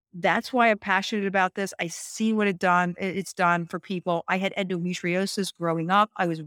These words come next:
really, really unwell. I had cramps that were debilitating. I would miss all kind of school. I felt dizzy. I felt nauseous. I, I wouldn't, didn't wanna plan anything. I didn't wanna go away ever. I didn't, you know,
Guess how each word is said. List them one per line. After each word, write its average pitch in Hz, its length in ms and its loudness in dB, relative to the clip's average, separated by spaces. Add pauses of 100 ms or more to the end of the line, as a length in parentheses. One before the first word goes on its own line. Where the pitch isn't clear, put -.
really, 202 360 2
really 190 400 2
unwell. 175 640 2 (280)
I 180 80 0
had 190 180 -4
cramps 220 500 2
that - 120 -2
were 196 80 0
debilitating. 208 960 0
I 180 100 2
would 175 160 -2
miss 180 260 -2
all 202 180 2
kind 202 260 -2
of 170 80 -10
school. 247 640 0 (320)
I 185 300 2
felt 180 320 -2
dizzy. 240 460 4
I 180 140 2
felt 165 300 -2
nauseous. 214 800 2
I, 196 180 -4
I 185 200 0 (140)
wouldn't, 196 300 -2
didn't 233 200 2
wanna 190 180 0
plan 240 400 0
anything. 220 580 2
I 175 80 2
didn't 180 220 -2
wanna 175 180 -2
go 170 180 0
away 190 400 4
ever. 214 360 4
I 185 80 0
didn't, 175 340 -6
you 180 140 -6
know, 156 40 -12